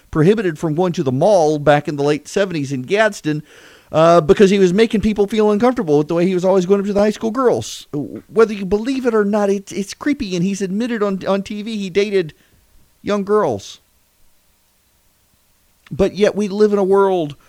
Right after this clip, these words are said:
where so many parents are turning a blind eye to their own kids.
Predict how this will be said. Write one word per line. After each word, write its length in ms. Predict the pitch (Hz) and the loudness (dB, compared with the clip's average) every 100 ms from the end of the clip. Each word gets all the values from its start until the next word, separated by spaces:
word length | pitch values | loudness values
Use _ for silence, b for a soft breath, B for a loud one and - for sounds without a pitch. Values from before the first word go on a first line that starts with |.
| b - | b -6
where 160 | 160 | -4
so 180 | 160 196 | -2 -2
many 160 | 180 160 | -2 -2
parents 400 | 190 175 156 156 | -2 -2 -4 -6
are 80 | |
turning 320 | 135 165 156 139 | -6 -6 -4 -4
a 60 | |
blind 320 | 127 147 143 | -2 -2 0
eye 140 | 143 135 | 0 -2
to 120 | 135 | -2
their 180 | 117 117 | -2 -2
own 120 | 113 | -4
kids. 560 | - 95 78 - - | -6 -8 -8 -16 -20